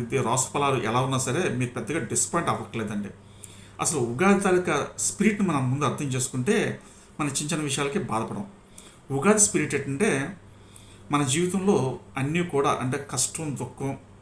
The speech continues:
మంచి, చెడు అన్నీ కలిపితేనే మన జీవితం. So మన మానసిక పరిస్థితి అన్నిటిని ఫేస్ చేసే విధంగా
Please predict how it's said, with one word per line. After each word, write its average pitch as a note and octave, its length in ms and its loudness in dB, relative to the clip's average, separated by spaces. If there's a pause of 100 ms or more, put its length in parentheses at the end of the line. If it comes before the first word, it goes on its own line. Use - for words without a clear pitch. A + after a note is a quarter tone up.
మంచి, B2 420 -2
చెడు A#2+ 240 0 (100)
అన్నీ C3+ 200 0
కలిపితేనే C#3 600 -2
మన A#2 100 0
జీవితం. G#2 380 -4 (800)
So F#3+ 100 4
మన D3 140 2
మానసిక C3 500 2
పరిస్థితి D#3+ 680 2
అన్నిటిని D#3 360 -2
ఫేస్ F3 440 0
చేసే D#3+ 160 0
విధంగా C3+ 540 0